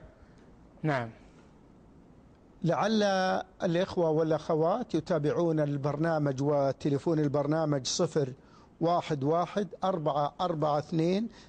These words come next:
Speaker 2: ثلاثة وثمانين ثلاثة عشر لمن أراد الاتصال بفضيلة الشيخ صالح. آه، فضيلة الشيخ، يقول السائل أيضا: "ما الفرق بين القضاء والقدر؟"
Speaker 1: لا فرق بينهما فيما يظهر لي،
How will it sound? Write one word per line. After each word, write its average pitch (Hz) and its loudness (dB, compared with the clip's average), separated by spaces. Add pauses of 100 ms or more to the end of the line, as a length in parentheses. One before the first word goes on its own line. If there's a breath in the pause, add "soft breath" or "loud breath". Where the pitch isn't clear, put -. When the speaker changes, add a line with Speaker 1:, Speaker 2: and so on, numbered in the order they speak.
(100)
Speaker 2:
ثلاثة 180 2
وثمانين 160 0
ثلاثة 151 -4
عشر 202 -6
لمن 151 -2
أراد 156 -2
الاتصال 151 -2
بفضيلة 147 -2 (100)
الشيخ 147 -2
صالح. 147 -2 (1040 loud breath)
آه، 151 2 (100)
فضيلة 226 0
الشيخ، 208 0
يقول 196 2
السائل 170 0
أيضا: 185 2
"ما 165 2
الفرق 175 0 (100)
بين 165 2
القضاء 165 0
والقدر؟" 156 0 (2500 loud breath)
Speaker 1:
لا 170 2
فرق 151 2
بينهما 139 2
فيما 135 0
يظهر 123 2
لي، 117 -4